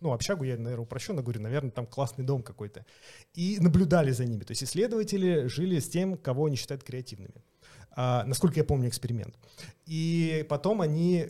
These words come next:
как раз проверяли гипотезу, как раз в семьдесят восьмом году так и думали, что это будут какие-то там, я не знаю, длинноволосые, чудные, э, ребята и так далее. Оказалось, что это люди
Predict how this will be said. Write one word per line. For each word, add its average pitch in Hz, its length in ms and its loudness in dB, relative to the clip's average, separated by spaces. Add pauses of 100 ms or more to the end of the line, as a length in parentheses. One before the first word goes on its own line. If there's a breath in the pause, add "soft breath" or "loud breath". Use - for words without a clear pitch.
как 135 140 -4
раз 156 160 -2
проверяли 147 400 2
гипотезу, 123 580 -2
как 113 140 -6
раз 160 160 -2
в - 40 -8
семьдесят 143 360 -2
восьмом 131 240 -4
году 139 240 -4
так - 180 -2
и 139 40 -2
думали, 123 300 -2
что 131 200 -4
это 135 140 -4
будут 127 280 -6
какие-то 120 400 -8
там, 107 220 -10
я 107 140 -8
не 113 100 -4
знаю, 113 280 -4
длинноволосые, 131 1160 0
чудные, 147 760 -4
э, 120 200 -2
ребята 127 380 -2
и - 20 -4
так 113 160 -6
далее. 110 300 -6 (260 loud breath)
Оказалось, 190 340 2
что - 120 0
это 156 160 4
люди 151 460 4